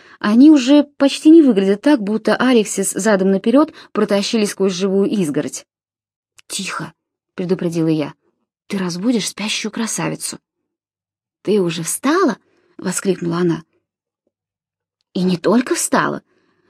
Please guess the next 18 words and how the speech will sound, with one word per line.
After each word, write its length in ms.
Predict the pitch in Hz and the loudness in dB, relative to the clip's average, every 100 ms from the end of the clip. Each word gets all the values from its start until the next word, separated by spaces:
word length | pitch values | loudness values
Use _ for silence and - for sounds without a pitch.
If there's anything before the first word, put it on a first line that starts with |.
| - | -2
но 160 | 202 202 | 2 4
и 40 | |
работаешь 520 | 185 185 247 214 180 | 4 2 2 2 0
челюстями. 800 | - - 370 349 - 180 165 160 _ _ _ _ _ _ _ _ _ _ | -2 0 0 0 -4 0 0 -2 _ _ _ _ _ _ _ _ _ _
Новость, 420 | 240 220 175 202 | 0 2 2 0
достойная 520 | 190 175 - 156 165 180 | -4 -4 0 2 2 0
первой 320 | 165 170 190 | -2 -2 -2
полосы». 500 | 240 294 - 175 233 _ _ _ _ _ _ _ _ _ _ | -2 -4 -2 -4 -4 _ _ _ _ _ _ _ _ _ _
«Очень 380 | - 254 - 180 | 0 2 2 -4
смешно. 460 | - 185 - 185 180 _ _ _ _ _ _ _ _ | -4 -4 -4 -6 -8 _ _ _ _ _ _ _ _
Когда 260 | 208 208 202 | 0 2 6
нужно, 300 | 254 269 185 | 6 6 4
могу 220 | 180 214 | 2 0
встать 300 | 233 214 208 | -2 -6 -8
и 20 | |
пораньше», — 500 | - 220 147 143 - - _ _ _ | -6 -4 -4 -6 -10 -14 _ _ _
огрызнулась 600 | 180 175 165 151 151 - | -2 0 2 2 2 -2
я. 160 | 156 | -8